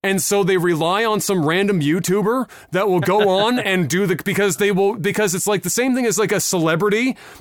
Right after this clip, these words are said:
Speaker 1: People
Speaker 2: Yeah.
Speaker 1: will look to celebrity. It's the halo effect. They look to the, the person they trust 'cause they watch movies of them. And if they say something, even if it's counter to something else that, like, you would think would make sense,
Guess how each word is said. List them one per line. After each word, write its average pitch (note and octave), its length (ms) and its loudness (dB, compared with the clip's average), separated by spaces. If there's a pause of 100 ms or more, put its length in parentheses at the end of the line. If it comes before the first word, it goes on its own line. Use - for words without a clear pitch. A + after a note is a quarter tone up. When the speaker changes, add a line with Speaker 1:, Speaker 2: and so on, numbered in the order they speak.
Speaker 1:
People A3 260 0
Speaker 2:
Yeah. A3 80 -2
Speaker 1:
will G#3 160 2
look G3+ 220 0
to G#3 400 -2
celebrity. F#3 640 0
It's - 160 -2
the E3+ 100 0
halo G3 380 2
effect. A3+ 340 -2
They F#3 80 2
look G3 240 0
to G3+ 100 -2
the, F3+ 240 0 (220)
the D#3+ 100 -4
person G3+ 320 0
they G3+ 80 2
trust G#3+ 320 -2
'cause F3+ 120 -4
they E3+ 100 0
watch G3 320 0
movies F3+ 400 0
of G#3+ 100 0
them. A#3+ 220 0 (240)
And F3+ 140 0
if C#3+ 100 -2
they F#3+ 200 0
say A#3 220 0
something, A#3 480 0
even A3+ 240 -2
if G#3 80 0
it's F#3 140 -4
counter G3+ 500 -2
to F#3+ 140 -4
something F#3 340 -2
else F#3 280 -2
that, F3 200 -2
like, D#3+ 220 -2
you D#3 260 -4
would D#3+ 140 -2
think F#3 180 -2
would E3+ 100 -2
make D#3+ 160 0
sense, G3+ 240 -2